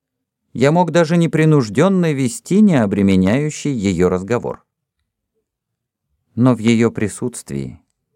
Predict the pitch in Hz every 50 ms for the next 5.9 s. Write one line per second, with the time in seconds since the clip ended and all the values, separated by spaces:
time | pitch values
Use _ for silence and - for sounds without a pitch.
0 | _ _ _ _ _ _ _ _ - 101 135 139 - - 165 185 180 185 - 135
1 | 156 151 156 160 147 135 135 147 143 - - _ _ - 123 123 156 180 175 170
2 | 165 165 165 151 - - - 113 113 - - - 110 123 135 156 175 175 170 160
3 | 151 139 - - - 147 151 147 143 139 - 95 123 123 - - - 85 90 139
4 | 160 165 127 147 139 143 147 139 135 131 - - 139 143 143 139 135 131 131 131
5 | 131 131 127 120 - 120 110 92 82 76 64 62 60 55 50 - -